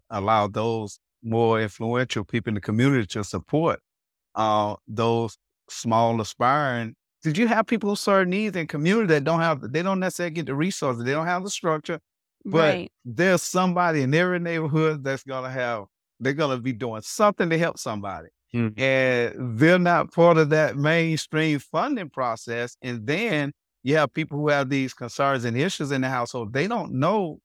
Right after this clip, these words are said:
Speaker 1: or they, you know, they don't feel they can go downtown, uh, and go into, you know, a, a health clinic or a help center because they feel embarrassed. You know, they feel like they're gonna be ostracized. They feel like they'll, and then when that thing gets too far gone, you know,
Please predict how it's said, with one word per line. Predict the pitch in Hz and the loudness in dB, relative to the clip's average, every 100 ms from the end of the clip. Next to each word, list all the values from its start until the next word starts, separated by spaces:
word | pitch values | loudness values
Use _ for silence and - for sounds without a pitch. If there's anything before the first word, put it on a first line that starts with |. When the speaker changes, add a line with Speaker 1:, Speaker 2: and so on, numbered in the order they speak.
| - | -4
Speaker 1:
or | 123 | -4
they, | 113 151 | -2 -2
you | 156 151 | -2 -2
know, | 139 | 0
they | 139 | 0
don't | 175 175 | -2 -4
feel | - 160 | -4 -2
they | 147 | -2
can | - | -4
go | 120 156 | -8 -6
downtown, | 185 143 - 135 123 120 - _ _ _ | -4 -6 -8 -8 -8 -10 -14 _ _ _
uh, | 120 123 | 2 2
and | - 123 | 2 -2
go | 117 131 | 0 0
into, | 131 117 135 123 120 120 | 0 -2 0 0 0 -2
you | 135 | -4
know, | 127 120 | -2 0
a, | 113 90 - | 0 -4 -4
a | 110 | -4
health | 120 139 135 127 _ _ _ | 0 2 2 0 _ _ _
clinic | 147 135 127 | -2 -2 -2
or | 127 117 | -4 -2
a | 113 | -2
help | 135 131 - | -2 -2 -4
center | - 135 123 120 _ _ _ - | -10 -10 -8 -14 _ _ _ -4
because | 139 156 147 | -2 2 2
they | 156 | 2
feel | - 185 175 | -2 -2 0
embarrassed. | 165 165 220 185 127 | 0 -2 0 -2 -2
You | 139 | -2
know, | 143 | 0
they | 147 143 | -2 -4
feel | - 147 | -6 -4
like | 139 135 | -4 -6
they're | 147 | -6
gonna | 160 151 | -4 -6
be | 151 | -6
ostracized. | 156 190 196 143 - 123 101 113 | -4 -4 -6 -10 -8 -6 -6 -6
They | |
feel | 117 151 | -4 0
like | 143 139 - | 2 0 -4
they'll, | 127 143 135 127 _ _ - | -6 -4 -4 -8 _ _ -8
and | 131 | -2
then | 147 151 139 120 _ - | 0 0 0 -4 _ -8
when | 135 147 | -2 0
that | 147 | 0
thing | - 160 143 | 0 0 0
gets | 151 139 | -2 -4
too | - 156 | -4 -6
far | - 139 131 | -2 -2 -2
gone, | 120 180 262 151 - _ _ _ _ _ | -2 -2 -2 -8 -10 _ _ _ _ _
you | 135 | -2
know, | 139 139 147 | 0 0 -2